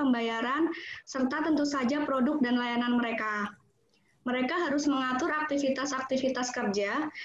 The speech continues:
yang menggunakan informasi-informasi tersebut agar dapat beroperasi dengan baik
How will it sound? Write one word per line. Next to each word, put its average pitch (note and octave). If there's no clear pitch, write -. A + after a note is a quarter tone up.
yang D#4
menggunakan C#4
informasi-informasi B3+
tersebut A#3+
agar A#3+
dapat A3+
beroperasi A3+
dengan A3
baik A#3+